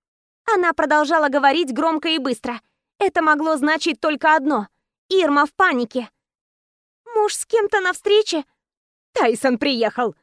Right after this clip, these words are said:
Speaker 2: Именно он сейчас закрылся с твоим мужем в кабинете губернатора".
Speaker 1: Мне стало дурно.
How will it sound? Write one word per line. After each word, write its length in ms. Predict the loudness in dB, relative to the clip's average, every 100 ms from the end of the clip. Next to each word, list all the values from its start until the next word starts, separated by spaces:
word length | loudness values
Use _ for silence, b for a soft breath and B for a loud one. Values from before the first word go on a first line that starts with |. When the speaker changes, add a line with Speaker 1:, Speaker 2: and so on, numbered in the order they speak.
| _ _ _
Speaker 2:
Именно 440 | 0 2 0 2
он 180 | 2 0
сейчас 360 | -4 -2 -2 -2
закрылся 480 | -2 -2 -4 -2 -6
с 40 |
твоим 280 | 0 0 2
мужем 440 | 0 0 -2 -4 _
в 100 | _
кабинете 520 | -2 0 0 0 0
губернатора". 800 | -2 0 2 2 2 0 -4 -6 _ _ _ _ _ _
Speaker 1:
Мне 260 | -2 -2 -2
стало 320 | -2 2 2
дурно. 400 | 2 0 0